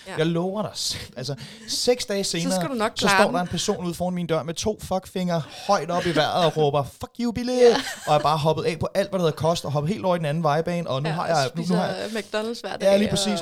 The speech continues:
Speaker 2: har jeg
Speaker 1: ja.
Speaker 2: spist et stykke kage, så kan jeg spise hele pladen. Nu har jeg punkteret et bildæk, så kan jeg godt punktere alle fire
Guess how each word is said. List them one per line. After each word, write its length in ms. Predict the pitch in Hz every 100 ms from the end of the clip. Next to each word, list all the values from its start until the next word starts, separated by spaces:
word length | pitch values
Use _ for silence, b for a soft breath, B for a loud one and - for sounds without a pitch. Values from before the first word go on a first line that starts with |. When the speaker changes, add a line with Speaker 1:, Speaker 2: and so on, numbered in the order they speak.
| 208
Speaker 2:
har 0 |
jeg 100 | 202
Speaker 1:
ja. 60 |
Speaker 2:
spist 300 | - - 190
et 80 | 208
stykke 200 | 202 208
kage, 220 | - 185
så 80 | 185
kan 60 | 185
jeg 80 | 175
spise 300 | - 175 -
hele 140 | 190
pladen. 400 | - 175 190 214
Nu 80 | 202
har 80 | 185
jeg 100 | 175
punkteret 300 | 170 156 170
et 100 | -
bildæk, 420 | - 196 196 190
så 40 | 175
kan 80 | 185
jeg 60 | 175
godt 120 | 180
punktere 340 | 170 - 175
alle 220 | 160 165
fire 260 | 220 208 202